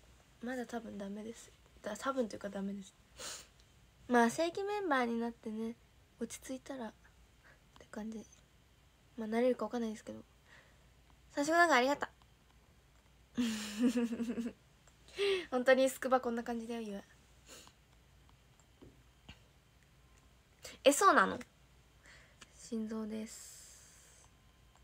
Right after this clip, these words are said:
ありがとう。え、そうだよね。え、来週の席わかった？後ろ？<laughs> 花嫁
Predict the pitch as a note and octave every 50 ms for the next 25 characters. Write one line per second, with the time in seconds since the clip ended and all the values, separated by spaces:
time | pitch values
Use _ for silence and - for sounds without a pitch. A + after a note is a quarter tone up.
0 | - - - - - - - _ - - _ - - _ _ - - - - -
1 | - - _ _ _ _ _ _ - - - - A3+ B3+ B3+ B3+ A#3 - A#3 A3
2 | A3 A3+ - - - - - - - _ - - _ _ - - _ - _ -
3 | - - - - B3 - F4+ E4 D4 B3+ A#3 A3+ A#3 A3+ A3 G#3 - - - _
4 | - _ _ _ - _ _ _ - - - - _ _ _ _ - - - -
5 | - _ _ - _ _ - - - _ - - _ _ - - - - - -
6 | - - - - - - _ _ _ _ - - - - - _ - - - -
7 | - - - - - D4 E4 F#4+ G#4 G#4 G4+ A4+ F#4+ B3+ A#3 B3 D4 - - -
8 | - - - - - - - - - - B3+ C4+ - F#4 F#4+ F#4+ F#4 A4 A#4 -
9 | - - - D#4 D4 - C4 - - - A#3+ - - _ - - - - - -
10 | - _ - - - - - - F4+ F#4 F4+ F4 E4+ E4+ E4 D#4+ D#4 D#4 D4+ D4+
11 | - _ _ _ _ - - - - C4 D4 C4 C#4+ D#4+ E4+ F#4 G#4+